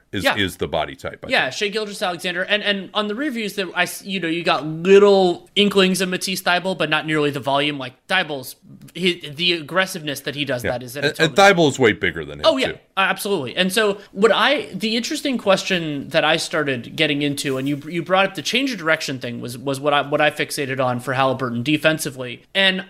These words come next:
Speaker 2: I started getting into the idea that I think he'd be better, you know, he would have problems with some twos, but just getting him out of, you know, if, if his job is chasing around a guy, you know, like, you could, you, there are various examples of this that we're seeing in the finals and everything else. Like,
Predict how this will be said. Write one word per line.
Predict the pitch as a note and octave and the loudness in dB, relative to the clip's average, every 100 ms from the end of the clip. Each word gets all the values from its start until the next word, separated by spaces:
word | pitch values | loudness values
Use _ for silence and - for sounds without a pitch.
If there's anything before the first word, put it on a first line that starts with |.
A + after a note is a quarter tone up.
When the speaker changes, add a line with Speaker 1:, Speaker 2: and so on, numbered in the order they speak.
| _ | _
Speaker 2:
I | F3 G#3 | -2 0
started | A#3+ - B3 A3+ | 0 0 0 2
getting | F#3+ F3 E3 | 0 0 0
into | D#3+ | -2
the | D3+ D3 | 0 0
idea | C3+ C#3+ C#3 | 0 -2 -4
that | B2+ C3+ | -4 -2
I | D3+ | -2
think | F3+ E3 | -2 -6
he'd | E3 C#3 | -8 -6
be | C3 | -2
better, | C#3+ C3 C3 B2+ - | 0 0 -2 -6 -10
you | E3+ | -4
know, | D#3 | -2
he | C#3 | -2
would | E3+ | 0
have | D#3+ D#3 | 0 -2
problems | - E3+ G3+ F#3+ | 0 0 -2 -6
with | D#3+ - | -10 -6
some | - D#3 E3 | 2 2 2
twos, | - A#2+ - - _ - | -6 -8 -10 -16 _ -2
but | G3 | 0
just | G#3+ - | 0 -2
getting | F#3 F#3 G#3+ | -2 0 -2
him | A3 E3+ | -4 0
out | D3+ E3+ | 0 0
of, | D3+ D3+ | -4 -8
you | D#3+ F3 | -2 0
know, | E3+ | 0
if, | E3+ | 0
if | F#3 F3+ | -2 0
his | A3+ - | 0 2
job | G#3+ G3 | 0 0
is | F#3 - | -6 -8
chasing | - - F#3+ F#3+ F#3 | -6 -4 -2 -4 -4
around | D#3+ C#3+ C#3 B2 - | 0 2 2 -2 -8
a | C3+ | -4
guy, | C3 A2 - _ | -4 -6 -12 _
you | E3 | 4
know, | |
like, | E3 | 4
you | E3 E3+ | 4 0
could, | F#3 - | 0 -2
you, | D#3+ D#3+ | 0 2
there | E3 | 2
are | D#3 | 2
various | D3 F3 F3 E3+ | 4 4 4 2
examples | D#3+ C3 C#3+ D3 C3+ | 0 2 2 0 0
of | C3 | -2
this | C3 | -2
that | C#3 | -4
we're | C3 B2+ | -4 -4
seeing | D3+ C#3 | -4 -4
in | B2 | -6
the | A#2+ | 0
finals | G#3 G#3+ F#3+ E3+ | 2 2 0 -4
and | D3+ | -8
everything | C3+ C#3 | -8 -2
else. | F#3+ F3 | -2 2
Like, | D#3+ | -2